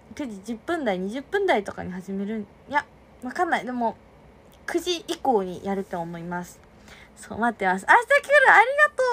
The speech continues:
がとう。明日できそうなら、夏休み期間だしさ、公演より前にお昼とか、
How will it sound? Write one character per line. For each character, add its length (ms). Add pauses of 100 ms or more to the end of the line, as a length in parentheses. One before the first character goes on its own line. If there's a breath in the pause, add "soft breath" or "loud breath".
(120)
が 60
と 60
う。 20 (200)
明 80
日 160
で 100
き 80
そ 180
う 20
な 120
ら、 220 (500 loud breath)
夏 200
休 160
み 100
期 80
間 220
だ 100
し 140
さ、 320 (580)
公 220
演 100
よ 100
り 120
前 240
に 200
お 60
昼 300
と 120
か、 160